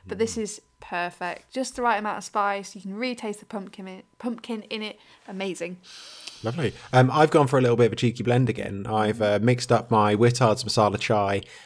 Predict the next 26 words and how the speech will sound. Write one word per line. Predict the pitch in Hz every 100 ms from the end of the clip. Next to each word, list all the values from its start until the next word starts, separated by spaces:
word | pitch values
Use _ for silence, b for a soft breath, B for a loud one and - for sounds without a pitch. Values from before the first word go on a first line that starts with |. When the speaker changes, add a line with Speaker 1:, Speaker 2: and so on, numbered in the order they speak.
| B
Speaker 2:
and | 113 104 104 104 101 147
the | 113 104 98
Bird | 117 110
and | 101
Blend | 107 104 -
Dark | - 110 107 -
Chocolate | - 123 -
Chili | - 151 127
Chai | - 98 95 B B -
with | 117 120
a | 120
big | 117 -
blob | 113 104
of | 104
condensed | - 101 98 -
milk | 104 101
in | 95
there | 90
as | 90
well. | 95 87 -
That | - 104
is | 95
rich | 101 98 -
and | 98
spicy | 107 92 - 87
and, | 87